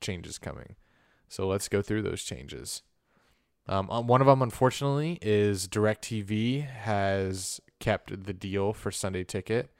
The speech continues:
Um, that sucks because you, means you have to have DirecTV to get Sunday Ticket, and DirecTV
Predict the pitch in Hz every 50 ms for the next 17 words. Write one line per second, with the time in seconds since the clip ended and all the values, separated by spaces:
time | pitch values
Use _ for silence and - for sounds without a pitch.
0 | _ _ _ _ _ _ _ _ _ _ _ _ _ _ _ _ - 80 80 82
1 | 78 78 78 80 80 80 80 85 - _ _ _ _ _ _ _ - - - -
2 | - - - - 76 73 90 - - - - - - - - - - 80 82 80
3 | 80 80 - - - - - - _ _ _ _ _ _ _ _ _ _ - 101
4 | 95 95 92 87 85 90 92 95 95 92 90 90 87 90 95 92 90 - 95 90
5 | 90 85 82 82 80 - - - 92 87 87 - - - 92 85 76 78 85 85
6 | 82 - - 90 82 85 85 82 - - - - - 101 90 82 80 - - 156
7 | 147 143 117 101 101 - - - - - - _ - 104 95 90 98 98 95 92
8 | - - - 92 87 90 107 113 117 117 113 110 110 107